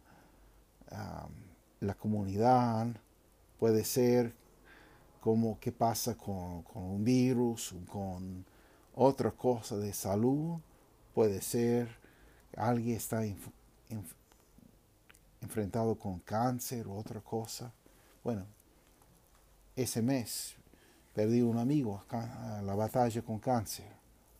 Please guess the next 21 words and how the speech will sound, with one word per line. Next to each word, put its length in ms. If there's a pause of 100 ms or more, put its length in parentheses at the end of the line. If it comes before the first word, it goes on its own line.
(260)
Un 120
hombre 560
que 580 (920)
realmente 840 (1400)
casi 240
igual 260
que 220
mi 160
amigas. 840
Un 140
hombre 360
de 140
fe, 400
un 140
hombre 440
de, 280 (260)
de 80
oración, 720
un 180
hombre 460
de, 240